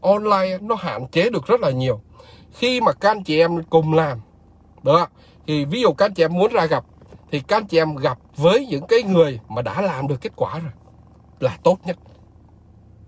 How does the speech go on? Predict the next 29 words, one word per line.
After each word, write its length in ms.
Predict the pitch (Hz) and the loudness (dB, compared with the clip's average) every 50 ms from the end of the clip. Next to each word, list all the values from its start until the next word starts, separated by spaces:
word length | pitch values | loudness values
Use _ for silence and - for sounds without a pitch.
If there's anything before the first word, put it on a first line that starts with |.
| _ _ - | _ _ -8
Được 120 | - 131 135 | -6 -2 0
chưa? 140 | - - - - - - _ - - - - - - | 2 2 0 0 -6 -18 _ -20 -20 -20 -20 -10 -2
Trừ 220 | - 180 180 170 165 | 2 4 4 4 2
khi 220 | - 214 214 214 196 180 | 0 -2 -2 -2 -2 -4
chúng 120 | 240 233 | -4 -2
ta 140 | - 180 170 - | -2 -2 -2 -2
quý 280 | - 202 226 254 277 277 | -4 -4 -2 -2 -2 0
mến 240 | 233 208 208 226 277 | 0 2 2 2 2
một 220 | 285 208 - - | 2 -2 -2 -4
ai 240 | - 160 170 180 175 | -6 -6 -4 -2 0
đó, 220 | 165 165 180 226 - _ _ _ - - _ _ _ _ _ _ _ - - - | 0 0 0 -2 -4 _ _ _ -20 -20 _ _ _ _ _ _ _ -18 -6 -2
thực 160 | 160 156 - | -2 -2 0
sự 240 | - 175 147 123 - - - | 2 2 2 2 0 -4 -12
chúng 140 | - 202 | -6 -2
ta 140 | 208 190 175 | 0 0 2
ra 200 | 175 180 185 175 | 2 0 0 0
giao 260 | 180 185 196 190 180 | 0 0 2 2 4
lưu, 220 | 180 180 185 185 175 | 4 2 2 0 -2
chia 220 | - - 196 190 | -2 -2 -4 -4
sẻ, 320 | 185 - 110 107 110 139 160 - - - - _ _ - - _ _ _ - | -4 -4 -6 -8 -8 -8 -10 -12 -20 -20 -20 _ _ -20 -20 _ _ _ -8
nói 120 | 180 196 | -8 -6
chuyện 200 | - - - - | -4 -2 -4 -2
với 100 | 143 180 | -4 -2
nhau 240 | 202 190 165 160 160 | 0 2 2 4 4
lâu 160 | 170 170 175 | 4 4 2
ngày 180 | 170 170 160 143 | 2 0 -2 -2
gặp 200 | 123 120 - - | -2 -6 -6 -6
lại, 200 | 123 95 98 95 - | -6 -8 -6 -6 -8
ok. 240 | 165 - - 170 | -6 0 2 2